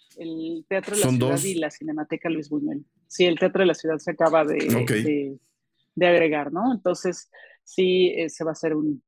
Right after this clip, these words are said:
Speaker 1: un evento también muy, muy
Speaker 2: Me
Speaker 1: bonito
Speaker 2: da,
Speaker 1: ahí
Speaker 2: me
Speaker 1: en
Speaker 2: da
Speaker 1: Puebla,
Speaker 2: mucho
Speaker 1: ¿no?
Speaker 2: gusto.
Speaker 1: Entonces, este, sí, ahí, ahí va, ahí va creciendo, ¿no? Y bueno, pues obviamente también todo lo que ya estamos trabajando con la red de cineclubes que se anunció la alianza hace,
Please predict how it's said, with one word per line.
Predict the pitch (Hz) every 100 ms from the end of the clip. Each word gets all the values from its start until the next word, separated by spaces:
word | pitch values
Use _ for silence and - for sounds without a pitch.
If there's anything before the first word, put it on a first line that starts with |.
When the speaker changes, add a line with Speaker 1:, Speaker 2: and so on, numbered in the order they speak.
| _
Speaker 1:
un | - - 156 156
evento | 151 147 143
también | - 151 151
muy, | 143 - - - -
muy | 175 180
Speaker 2:
Me |
Speaker 1:
bonito | 170 160
Speaker 2:
da, | 147
Speaker 1:
ahí | -
Speaker 2:
me | 120
Speaker 1:
en |
Speaker 2:
da | 123
Speaker 1:
Puebla, | 135 123
Speaker 2:
mucho | 127
Speaker 1:
¿no? | 110
Speaker 2:
gusto. | 113 - 107 - _ _ _
Speaker 1:
Entonces, | 160 147 160 - - -
este, | 175 165 - _ 165 165 160 156 160 151 _
sí, | - 214 233 226
ahí, | 202 214 190
ahí | 208
va, | 185 170 165
ahí | 185
va | 196 196
creciendo, | 190 185 165 160 147
¿no? | 151 190
Y | 185 156
bueno, | 170 165 160 - _ _ _
pues | -
obviamente | 190 190 185 165
también | 185 165 165 165 170 -
todo | 175 170
lo | 170
que | 165 151 147 147 143
ya |
estamos | 165 - 165 151
trabajando | 156 147 156 160 160
con | 147
la | 147
red | 143
de | 156
cineclubes | 151 156 151 156 156 156 -
que | - 139 -
se | -
anunció | 147 143 -
la | 147
alianza | 151 151 147 147 151
hace, | 147 - 147 147